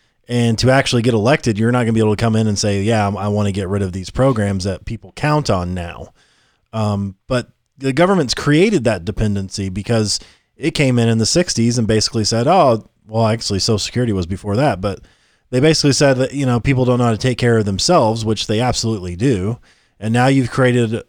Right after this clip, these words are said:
a dependency through force 'cause there's no choice. If you,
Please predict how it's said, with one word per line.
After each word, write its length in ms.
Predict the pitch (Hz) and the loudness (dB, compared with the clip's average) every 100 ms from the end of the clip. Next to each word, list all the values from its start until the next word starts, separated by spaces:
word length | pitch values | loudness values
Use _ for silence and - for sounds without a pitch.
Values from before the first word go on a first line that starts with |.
| _ 87 _ | _ _ _
a 100 | - | -10
dependency 680 | 117 113 147 160 120 - 113 | -8 0 2 2 0 0 0
through 220 | 139 139 151 | 2 2 2
force 580 | 185 180 127 - - - _ _ _ - | 4 4 4 0 -4 -8 _ _ _ -6
'cause 140 | 110 | 0
there's 180 | 117 113 | 0 2
no 140 | 170 | 2
choice. 540 | - 170 165 117 147 131 | 2 4 4 2 0 -2
If 120 | - | 0
you, 300 | 131 131 | 2 2